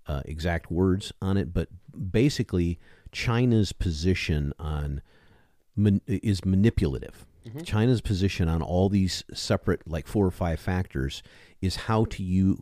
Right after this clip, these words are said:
Speaker 1: how do you create markets that manipulate them in such a way to be the dominant party in that market? And there's no,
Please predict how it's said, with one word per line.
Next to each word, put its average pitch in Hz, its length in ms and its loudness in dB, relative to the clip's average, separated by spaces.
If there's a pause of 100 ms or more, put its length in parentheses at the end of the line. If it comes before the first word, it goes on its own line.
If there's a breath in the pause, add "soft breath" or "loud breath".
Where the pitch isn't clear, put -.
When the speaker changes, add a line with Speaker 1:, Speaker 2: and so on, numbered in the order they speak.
Speaker 1:
how 107 140 0
do 123 60 0
you 101 140 0
create 95 500 -2
markets 82 580 -4 (340 soft breath)
that 87 100 0
manipulate 95 520 2
them 85 120 0
in 82 60 0
such - 280 -4
a 82 40 -4
way 78 160 0
to - 100 -6
be 78 100 -4
the 76 120 -2
dominant 85 480 0
party 87 360 -2
in 76 80 -2
that 69 180 -4
market? 78 420 -6 (640 soft breath)
And 92 360 2
there's 95 340 4
no, 110 680 4